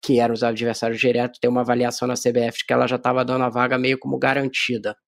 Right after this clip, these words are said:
E a questão da comunicação e do idioma, que já foi usado várias vezes, também é um problema pra C B F, ela falar inglês. Lembrando que a C B F tá contratando o Ancelotti mais, ele fala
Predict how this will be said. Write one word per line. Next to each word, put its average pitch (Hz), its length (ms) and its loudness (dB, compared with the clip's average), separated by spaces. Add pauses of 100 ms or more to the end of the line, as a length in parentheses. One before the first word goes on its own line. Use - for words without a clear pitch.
(260)
E 123 540 4
a 131 140 0
questão 135 360 2
da 139 120 4
comunicação 127 760 0
e 120 60 -2
do 123 100 -2
idioma, 123 480 2
que - 140 -6
já 127 120 0
foi 120 360 0
usado 117 400 -2
várias 120 340 -2
vezes, 127 300 -4
também 123 320 -2
é 131 40 -2
um 123 60 -6
problema 120 500 -2
pra 127 140 -6
C - 140 -8
B 120 80 -4
F, 123 320 -4
ela 120 120 -2
falar 120 260 -4
inglês. 123 520 -6 (580)
Lembrando 117 320 0
que 127 80 0
a 117 40 4
C 120 120 -2
B 113 100 2
F 110 100 -4
tá 113 100 -2
contratando 123 840 0
o 110 120 0
Ancelotti 117 640 0
mais, 127 540 0 (460)
ele 127 240 4
fala 131 600 4